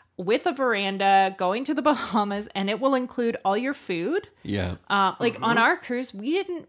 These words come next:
Speaker 1: really spend extra money.
Speaker 2: Not
Speaker 1: I
Speaker 2: much.
Speaker 1: bought the same three Wishables, so I spent thirty dollars on that.
Speaker 2: Accidentally.
Speaker 1: Anyway, <laughs> they were mystery box, but, like, we bought a couple drinks, but, um,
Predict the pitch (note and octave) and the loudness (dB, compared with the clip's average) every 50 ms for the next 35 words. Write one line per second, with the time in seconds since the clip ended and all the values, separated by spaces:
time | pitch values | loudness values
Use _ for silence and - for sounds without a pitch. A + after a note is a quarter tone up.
0 | _ _ A#3+ B3 C4 C#4 C#4 B3 A#3 - - - - G#3 G#3+ B3 A#3+ G3+ F3 F3+ | _ _ -4 -4 -2 -2 -4 -6 -6 -10 -12 -4 -2 0 0 0 -2 -6 -8 -10
1 | - _ _ _ _ _ - G#3+ G3+ G#3 - - - F#3+ F3 E3 E3+ F3 E3 - | -14 _ _ _ _ _ -6 -6 -6 -6 -10 -10 -6 -6 -4 -2 -2 -4 -4 -6
2 | - - D3+ F3 _ _ _ _ _ _ - B2 A2+ - - A3+ C4 D#4 - D4 | -12 -14 -18 -18 _ _ _ _ _ _ -6 -4 -4 0 4 6 6 6 8 8
3 | C4 B3+ B3+ B3 - - A#3 A3 - - - A#3 A#3 A#3 A#3+ A#3+ A3+ - - A3+ | 8 8 8 6 4 0 -2 -2 0 0 0 0 0 0 -4 -6 -8 -6 -4 -2
4 | A3 A3 G#3 G3+ G3 A#3+ - - G3 F3+ E3+ D#3+ E3 F3 A#3 - - - A3 G3 | -2 -2 -2 -2 -4 -4 -6 -8 -6 -4 -4 -4 -2 -4 -6 -8 -6 -2 0 4
5 | F#3+ G3 G3 G3 G3 - - A3 G#3 - - G#3 G#3 G#3+ A3 G#3 F#3+ F#3 F#3+ G3 | 6 6 6 4 2 0 -2 -2 -2 -2 -2 -2 -2 -2 -2 0 2 2 2 2
6 | G3+ F#3+ F3+ A#2+ G#2+ - F3 G3 A#3+ B3+ A3 G3 F#3+ F#2+ F#2+ F#2+ F#2+ F#2+ G#2 - | 0 -2 0 0 0 2 4 2 4 4 4 2 2 0 0 -2 -2 -4 -6 -8
7 | - - - - - - E4 F4 D#4+ C4+ A3 E3 E3+ F3 - D#4+ F#4 - - - | -14 -20 -20 -4 0 2 4 4 4 4 4 4 4 4 6 4 4 4 0 -8
8 | - - B4 A#4+ A#4+ - G4+ F4+ D#4+ C4 C4 D#4+ - - D4 - - A3 G3+ A3 | 2 4 4 4 6 4 4 4 4 4 2 0 -2 -4 -6 -2 -2 -2 0 0
9 | F#3+ - - - - B3 B3 B3+ A#3+ A#3+ - - - - _ _ G#3+ G#3 A#3 B3+ | -2 -2 -4 -4 -4 0 2 0 0 0 -4 -18 -20 -20 _ _ -10 -8 -6 -2
10 | C4 C4+ C4+ C4+ C4+ A#3+ B3+ A#3+ A#3 A#3+ A#3 - B3 A#3 A#3 A3+ G#3+ - G#3 G#3 | -2 -2 0 -2 -2 2 2 2 2 2 0 -4 -4 -2 -2 -2 -2 -2 -4 -2
11 | G#3 G#3 G3+ G3+ G3 - - - _ - G3+ F#3+ F#3 E3+ - - _ _ _ _ | -2 -2 -4 -6 -10 -14 -18 -20 _ 2 2 4 4 2 -2 -8 _ _ _ _
12 | _ - G3 F#3 F3+ F3 F3 E3+ E3+ E3+ F#3 | _ -6 -2 0 0 2 0 0 -2 -4 -12